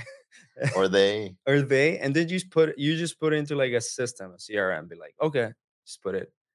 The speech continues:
Speaker 1: <laughs>
Speaker 2: All right. Um,
Speaker 1: Yeah, man, this was great.
Speaker 2: wh-, how, how long, how long have we been going on?
Speaker 1: One hour.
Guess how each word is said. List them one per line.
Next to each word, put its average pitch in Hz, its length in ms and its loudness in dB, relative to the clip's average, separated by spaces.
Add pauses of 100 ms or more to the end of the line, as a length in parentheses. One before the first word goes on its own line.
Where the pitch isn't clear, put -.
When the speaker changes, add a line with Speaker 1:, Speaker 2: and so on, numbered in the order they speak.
(760)
Speaker 1:
<laughs> - 280 -10
Speaker 2:
All 98 80 6
right. 85 220 2 (880)
Um, 85 440 4 (680)
Speaker 1:
Yeah, 107 240 0
man, 104 240 -4
this 113 240 -6
was 110 160 -4
great. 104 320 0
Speaker 2:
wh-, 104 160 6
how, 110 220 4
how 110 160 6
long, 113 260 8
how 104 140 6
long 104 160 8
have 98 100 4
we - 20 0
been 95 120 2
going 87 260 4
on? 78 220 -2 (100)
Speaker 1:
One 107 220 -8
hour. 98 320 -6